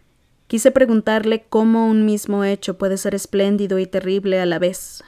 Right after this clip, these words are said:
y una misma palabra dura y sublime. Sin embargo, no abrí la boca. Solo conseguí hablar para confiarle a Liesl Memminger la ul-,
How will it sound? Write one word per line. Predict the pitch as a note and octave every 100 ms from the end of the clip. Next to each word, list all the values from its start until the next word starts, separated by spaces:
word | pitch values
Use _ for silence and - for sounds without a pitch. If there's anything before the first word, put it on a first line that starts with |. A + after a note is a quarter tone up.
| _ _ _
y | G3 F#3+
una | G3
misma | G3 G3 F#3+ F#3
palabra | F#3+ F#3+ F#3+ F#3+
dura | F#3 G#3 G3 F#3+
y |
sublime. | F#3+ F#3 F#3+ G3 G#3 _ _ _ _ _ _ _ _ _ _ _ _ _
Sin | - G3+
embargo, | G3 G#3 A3+ A#3
no | A3
abrí | G#3+ G3+ G3+
la | F#3+
boca. | F#3+ - - _ _ _ _ _ _ _ _ _ _ _ _ _ -
Solo | - A#3 C4
conseguí | C4+ B3+ G#3+ A#3
hablar | A3+ G#3+ G#3+ G#3+
para | G3+ F#3+
confiarle | F#3+ F#3 G3+ G#3 G3+
a |
Liesl | G3+ G3+ G3+
Memminger | G3+ G3+ G3+ G3 F#3+
la | F#3
ul-, | F#3+ G3